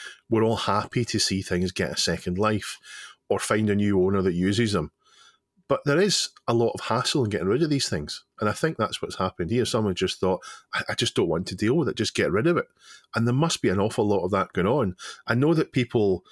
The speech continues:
when people talk about throwing out old, uh, old laptops or old, um, old base units, kind of Core two Duo, um, desktop machines that you see in an office, people are, "Oh, don't waste that. You could do th-, this, that, and the other."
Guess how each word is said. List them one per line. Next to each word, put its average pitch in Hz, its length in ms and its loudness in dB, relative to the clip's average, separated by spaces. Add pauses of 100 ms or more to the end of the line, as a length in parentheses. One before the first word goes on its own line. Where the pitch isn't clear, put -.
(180)
when 113 120 0
people 139 260 0
talk 117 320 0
about 101 320 0
throwing 110 360 2
out 101 240 2
old, 104 480 0 (500)
uh, 92 200 2 (100)
old 110 140 2
laptops 107 760 0
or 98 100 2
old, 107 420 2
um, 87 640 0 (260)
old 110 220 0
base 113 260 0
units, 113 320 0
kind 92 200 -2
of 85 80 -4 (1120)
Core 120 260 4
two 110 300 0
Duo, 104 480 2 (760)
um, 82 760 -2 (380)
desktop 113 520 2
machines 104 380 0
that 101 100 -2
you 101 140 0
see - 200 0
in 101 60 2
an 98 80 2
office, 113 340 2
people 117 260 -2
are, 110 80 2
"Oh, 185 240 4
don't 196 220 4
waste 131 300 2
that. 151 260 2
You 147 100 2
could 123 160 0
do 156 200 4
th-, 135 140 2
this, 135 280 0
that, 147 120 2
and 113 80 2
the 120 80 4
other." 165 120 2